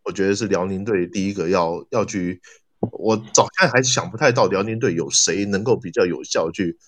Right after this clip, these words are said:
防守威姆斯，这是一个比较头痛的一个点。那另外一方面呢，哈，这个我看到有球迷啊，对于汤普森的一个评价，说我们广东有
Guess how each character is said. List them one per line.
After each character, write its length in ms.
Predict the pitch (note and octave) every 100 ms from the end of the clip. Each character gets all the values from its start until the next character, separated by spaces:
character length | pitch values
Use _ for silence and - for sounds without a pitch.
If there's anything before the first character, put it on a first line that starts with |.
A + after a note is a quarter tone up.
| _ _
防 140 | G2
守 140 | G#2 D#2+
威 160 | F#2+
姆 100 | F#2
斯， 160 | D2+ G2
这 160 | A2 G#2
是 140 | G#2
一 100 | G2+
个 100 | F#2
比 140 | -
较 160 | F2+ F2 -
头 160 | -
痛 180 | - G2
的 80 | E2
一 60 | F2
个 80 |
点。 240 | F#2+ - - _ - - _
那 100 | F3
另 200 | E3 G#3+
外 140 | F#3+ E3
一 40 |
方 220 | D#3+ C#3+
面 200 | D#3+ A#2
呢， 80 | D#2+
哈， 160 | - D#2+ - _ -
这 100 | E3
个 360 | B2 - G2 E2 - - _
我 200 | - G#2+
看 220 | B2 E3 D#3
到 180 | C#3
有 140 | G#2 F#2
球 200 | - G2+
迷 220 | A2+ F#2
啊， 180 | F2 E2 A2+ B2 -
对 140 | C#3+
于 100 | G#2+
汤 200 | G#2+ C#3+
普 80 | C3+
森 200 | C3 A#2+
的 120 | G#2 F#2+
一 100 | G#2+
个 320 | G2 E2+ D#2+ _ _
评 160 | - F2+
价， 240 | A2+ D2+ C2 _ _ _ - _ _ _
说 400 | - A2+ A2+ A#2+ -
我 80 | G#2
们 180 | G#2 A2
广 260 | A2+ F#2
东 260 | A2+ A#2 B2
有 340 | F#2+ C#2 C2